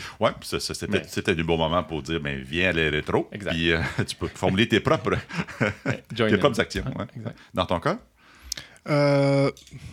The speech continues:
Speaker 3: sensiblement pareil.
Speaker 1: Ouais.
Speaker 3: Euh,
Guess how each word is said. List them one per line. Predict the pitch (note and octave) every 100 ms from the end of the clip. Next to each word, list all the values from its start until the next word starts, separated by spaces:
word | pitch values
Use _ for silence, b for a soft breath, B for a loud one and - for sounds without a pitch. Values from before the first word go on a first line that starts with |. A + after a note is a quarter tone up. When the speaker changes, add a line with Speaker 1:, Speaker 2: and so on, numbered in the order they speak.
| - -
Speaker 3:
sensiblement | - D#3 D#3+ D3 C#3+ D#3
pareil. | C#3+ C3 C3 F#3 D3
Speaker 1:
Ouais. | D#2+ D#2+ A#2+
Speaker 3:
Euh, | B2 A#2+ A#2+ A#2+ A#2+ A#2